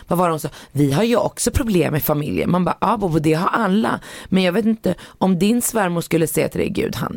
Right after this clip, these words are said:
ditt barn, han har inte blåa ögon." "Nej, jag vet inte, ska han verkligen få bära vårt efternamn? Nej, vi plockar bort det från honom."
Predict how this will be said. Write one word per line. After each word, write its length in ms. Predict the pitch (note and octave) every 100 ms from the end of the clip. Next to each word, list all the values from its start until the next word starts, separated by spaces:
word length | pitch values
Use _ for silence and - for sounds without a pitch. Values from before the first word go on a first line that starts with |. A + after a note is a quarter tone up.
| D#3
ditt 340 | - - -
barn, 240 | - - C3+
han 240 | D3 A3+
har 60 | F#4
inte 200 | - D#3+
blåa 400 | D3 - - - -
ögon." 320 | A#2+ B2 E3+ - - _
"Nej, 240 | C3+ C#3+ C3+
jag 60 |
vet 180 | C#3+ C3+
inte, 260 | D#3 C#3+ B2
ska 180 | - -
han 140 | C3+ D3+
verkligen 320 | F#3+ - D3
få 100 | D3+
bära 340 | D#3 D#3+ C#3
vårt 240 | D#3 C#3+ -
efternamn? 640 | D3 - D#3+ D3+ B2 G#2+
Nej, 200 | G#2+ -
vi 80 | C#3+
plockar 280 | - - E3+
bort 220 | D#3 -
det 120 | -
från 180 | - D3+
honom." 300 | D#3 D3+ -